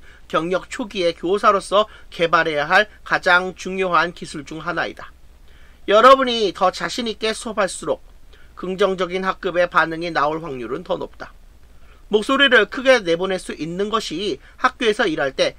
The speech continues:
매우 유용할 경우가 있으며 여러분이 시끄러운 교실, 구내 식당이나 운동장을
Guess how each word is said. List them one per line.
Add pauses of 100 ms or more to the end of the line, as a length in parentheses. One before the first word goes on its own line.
(120)
매우
유용할
경우가
있으며 (520)
여러분이
시끄러운
교실, (200)
구내
식당이나
운동장을